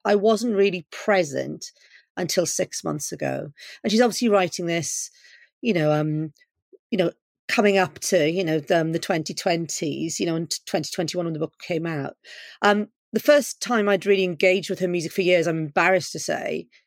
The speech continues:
is when you and her put out the cover of Mahalia Jackson's Trouble of the World. Um,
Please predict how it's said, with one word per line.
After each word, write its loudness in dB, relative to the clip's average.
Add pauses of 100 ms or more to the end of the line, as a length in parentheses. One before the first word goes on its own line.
(200)
is 4
when 2
you 0
and 2
her 2
put 0
out -2 (440)
the -6
cover 2
of 0 (240)
Mahalia 2
Jackson's -2 (460)
Trouble 0
of 0
the -4
World. 0 (1000)
Um, 0